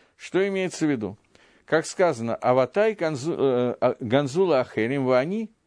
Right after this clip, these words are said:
ганастила ацми». То есть, э, наши праотцы, отцы,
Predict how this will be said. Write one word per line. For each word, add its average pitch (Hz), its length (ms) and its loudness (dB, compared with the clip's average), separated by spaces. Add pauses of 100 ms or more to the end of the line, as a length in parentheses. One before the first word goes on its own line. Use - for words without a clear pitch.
(140)
ганастила 147 680 0
ацми». 104 420 -8 (1040)
То 151 160 0
есть, - 400 -6 (540)
э, 120 520 -2 (2250)
наши 143 560 -4 (500)
праотцы, 120 480 0
отцы, 120 520 -2